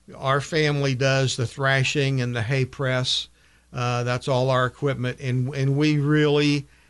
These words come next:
enjoy talking to people about it, exhibiting what we do. Uh, is a l-, lot of work for us that are putting it on. Yeah, but it's a labor of love. We, we just, we're like, we're like kids in a candy store when we're,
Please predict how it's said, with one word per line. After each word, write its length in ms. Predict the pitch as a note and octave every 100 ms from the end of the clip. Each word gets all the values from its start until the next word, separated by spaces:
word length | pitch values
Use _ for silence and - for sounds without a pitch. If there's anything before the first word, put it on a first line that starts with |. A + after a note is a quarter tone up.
| _ _
enjoy 640 | - C3+ A#2 C#3 C#3+ C#3
talking 400 | C3+ D#3 C#3 D3
to 60 | C#3+
people 340 | C#3 D#3 D3 C#3+
about 340 | C3 C#3 C#3
it, 180 | C#3 C#3 _ _ _ -
exhibiting 640 | B2 G#2+ D3+ D3+ D#3 D3
what 220 | C#3 C#3+
we 160 | C3+ C#3
do. 540 | A#2+ C#3 C3+ C3+ C#3 - _ _ -
Uh, 360 | C3 B2+ B2 C3
is 240 | D#3+ C3+ D3
a 60 |
l-, 300 | C3 C3+ C#3 -
lot 360 | C3+ C#3+ D#3+
of 100 | D#3+
work 300 | C#3+ D#3 D#3+
for 240 | D#3 D3 C#3
us 240 | D3+ D3+
that 120 | D#3+
are 60 | C#3
putting 380 | C3+ E3 D#3 D3
it 100 | C#3+
on. 300 | D3+ E3 E3+ _ _ _
Yeah, 420 | G#2+ B2 C3 C3
but 180 | B2 A#2+
it's 220 | A#2 -
a 20 |
labor 380 | B2+ A#2+ A#2+ A2+
of 100 | A2
love. 400 | A#2 A2+ A2 G#2+
We, 240 | A#2+ B2 - _ _ _
we 140 | - C#3
just, 220 | C#3+ C#3
we're 180 | C#3 C#3
like, 220 | C3+ C3
we're 220 | - C#3 B2+
like 180 | B2+
kids 300 | - D3 B2+
in 100 | B2
a 60 | A#2
candy 360 | - B2 A2+ A2+
store 320 | - B2+ A2+
when 200 | A#2 A2+
we're, 240 | A2 A2